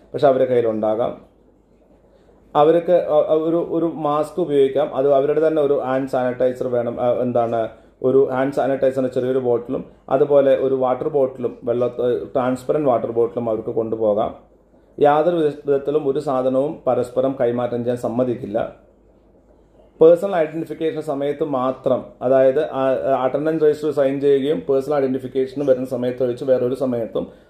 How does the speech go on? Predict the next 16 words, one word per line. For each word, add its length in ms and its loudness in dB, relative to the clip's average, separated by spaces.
മാസ്ക് 560 0
ഊരാൻ 340 2
പാടില്ല. 640 -2
സീറ്റിംഗ് 360 2
അറേഞ്ച്മെന്റ് 680 2
നോട്ടീസ് 360 -2
ബോർഡിൽ 240 2
ഉണ്ടാകും, 380 0
അതനുസരിച്ചാണ് 720 0
കയറേണ്ടത്. 560 0
പ്രോപ്പർ 460 4
ടൈമിൽ 420 2
എക്സാമിനേഷൻ 560 -2
സെന്റർ 280 -2
എത്താൻ 260 -2
ശ്രമിക്കണം. 560 -6